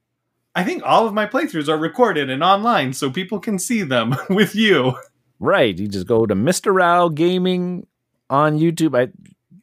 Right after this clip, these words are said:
Speaker 2: I'm pretty sure if you just said, said Rao Gaming too, it would
Speaker 1: Yep.
Speaker 2: probably <laughs> it would show up.
Speaker 1: Oh wait, the first one would have been on the Cardboard Conjecture channel, right?
Speaker 2: Uh, oh, yes,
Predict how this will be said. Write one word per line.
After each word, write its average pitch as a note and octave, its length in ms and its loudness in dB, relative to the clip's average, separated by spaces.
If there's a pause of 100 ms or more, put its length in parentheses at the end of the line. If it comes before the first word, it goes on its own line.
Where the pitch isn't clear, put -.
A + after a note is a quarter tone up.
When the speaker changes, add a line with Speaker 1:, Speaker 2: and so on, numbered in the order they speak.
(140)
Speaker 2:
I'm A2+ 100 -6
pretty D3+ 240 0
sure C#3+ 180 2
if A#2+ 100 0
you B2 80 -4
just A#2+ 160 -2
said, A2+ 180 2
said A#2 180 0
Rao G#2 360 2
Gaming F#2+ 440 -2
too, G2+ 280 -2
it F#2 60 0
would F#2 120 -6 (200)
Speaker 1:
Yep. D3 80 2 (120)
Speaker 2:
probably B2 340 -2
<laughs> - 100 -12 (280)
it C#3 200 0
would C3+ 140 2
show A#2+ 320 2
up. A#2 220 2 (260)
Speaker 1:
Oh G#3+ 160 2
wait, G#3+ 340 -6
the D3+ 120 -6
first A#3 320 -4
one D3 180 -2
would C#3 120 0
have B2 120 -4
been C3+ 200 -2
on C3 180 0
the A#2+ 80 -4
Cardboard B2+ 460 0
Conjecture B2 540 -6
channel, F2+ 380 -8
right? E3+ 380 -8 (1300)
Speaker 2:
Uh, D3+ 460 2 (160)
oh, D3+ 340 0
yes, A#2 480 -2